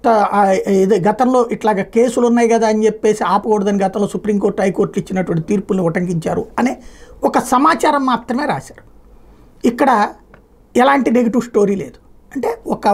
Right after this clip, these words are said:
వార్తని వార్తలాగా కాకుండా ప్రతి వార్తని వక్రీకరించి, ప్రతి దాంట్లో ఒక శత్రుత్వాన్ని, ఒక నెగిటివిటీని పెంచి పోషించేటటువంటిది.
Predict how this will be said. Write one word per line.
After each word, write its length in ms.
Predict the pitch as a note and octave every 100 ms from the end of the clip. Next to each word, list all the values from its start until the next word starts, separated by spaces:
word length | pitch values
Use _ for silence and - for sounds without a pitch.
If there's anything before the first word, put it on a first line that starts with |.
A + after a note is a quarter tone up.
| G3+ -
వార్తని 840 | D#3 F#3 A#3+ - - C#4 G3+ G#3+ - F#3
వార్తలాగా 640 | E3 A3+ A3+ C4+ B3 A#3+
కాకుండా 500 | A#3+ A3+ F#3+ G#3 D#3 - - - - - -
ప్రతి 480 | G#3+ B3 - C#4 B3
వార్తని 720 | E3 F#3 A#3+ B3+ - C#4+ D4
వక్రీకరించి, 800 | A#3 G#3+ - A#3 A3 F3+ E3 -
ప్రతి 560 | E3 - F#3+ - G#3 F#3
దాంట్లో 800 | D3 E3 F3+ B3 A#3 A#3+ B3 - - - - - _ -
ఒక 180 | G3+ - F#3 - - - -
శత్రుత్వాన్ని, 880 | A3 G#3+ - C4 - - G#3+ G#3 G#3
ఒక 160 | F#3+
నెగిటివిటీని 800 | F3+ E3 F3+ B3 C4+ A#3+ A#3 A3
పెంచి 380 | A3 - G3 G3+
పోషించేటటువంటిది. 1200 | - G#3+ G3+ F#3+ F#3 G3+ F3+ F3 F3 E3 D#3 D#3+